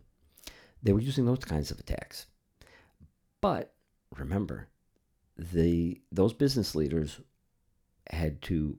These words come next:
pay Democrat voter organizations and immigration groups and, and things like that, nonprofits that are set up to accept those funds. They had to pay those fines directly to them,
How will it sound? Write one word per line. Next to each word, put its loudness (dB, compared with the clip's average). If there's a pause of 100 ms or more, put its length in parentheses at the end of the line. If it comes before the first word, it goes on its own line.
pay -2
Democrat -4 (100)
voter 2
organizations 0
and -4
immigration 0
groups -2
and, -10 (300)
and -10
things -2
like -2
that, -2
nonprofits 0
that -6
are 0
set -2
up -6
to -2
accept -4
those -4
funds. -6 (960)
They 4
had 2
to -4
pay 2
those 0
fines -2
directly -2
to -6
them, -2